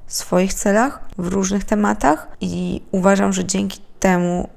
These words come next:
że tym żyję, że mój mózg, nawet jak przestaje myśleć, to on dalej gdzieś tam procesuje, kombinuje, łączy fakty i nawet na tym takim właśnie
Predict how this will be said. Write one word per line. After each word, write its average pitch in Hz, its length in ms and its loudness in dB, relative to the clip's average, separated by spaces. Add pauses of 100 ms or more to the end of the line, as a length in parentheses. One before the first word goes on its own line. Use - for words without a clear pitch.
że 185 120 -2
tym 190 260 2
żyję, 233 400 2 (260)
że - 120 2
mój 190 180 2
mózg, 196 540 0 (200)
nawet 185 260 2
jak 185 160 0
przestaje 196 560 2
myśleć, - 520 0 (320)
to - 100 -2
on 185 140 0
dalej 185 360 4
gdzieś 190 220 -2
tam 185 180 -2
procesuje, 196 760 0
kombinuje, 185 800 0 (420)
łączy 185 340 0
fakty 226 600 0 (200)
i - 100 4
nawet 190 260 4
na 196 140 4
tym 190 200 0
takim 190 300 0
właśnie 190 560 0